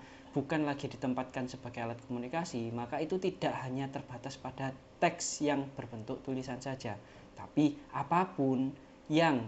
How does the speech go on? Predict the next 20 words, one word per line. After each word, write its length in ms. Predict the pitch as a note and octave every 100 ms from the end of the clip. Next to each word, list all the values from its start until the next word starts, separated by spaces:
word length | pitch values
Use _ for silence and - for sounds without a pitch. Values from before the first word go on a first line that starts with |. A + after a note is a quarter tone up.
| C#3
pada 240 | C#3 C#3+
akhirnya 720 | C#3 C3+ D3 E3+ C#3+ A2+ A2 -
bisa 320 | C#3 C3 C#3+
ditranskripsi 960 | C#3 C3 - D3 - - B3 - G3+ D#3+
menjadi 400 | C#3+ B2+ A#2+ B2
tulisan, 480 | B2+ D#3 - G#2 G2 G#2 - - - - -
apapun 640 | E3 G3 G3 F3+ E3 D#3
yang 240 | D3 C#3+
akhirnya 320 | D3 C#3 B2+ C3
nanti 240 | D3 D#3
bisa 320 | C3+ B2+ B2+
ditranskripsi 640 | B2 B2 - - C#3+ - C#3
jadi 240 | B2+ A#2+
tulisan, 400 | C3+ D3 C#3 A2+ - - -
maka 160 | D#3 E3+ D#3+
itu 80 | E3
adalah 240 | D#3 B2 A2+ -
teks 480 | - E3 - - - - -
di 80 |
dalam 400 | C3+ B2+ A2+ B2+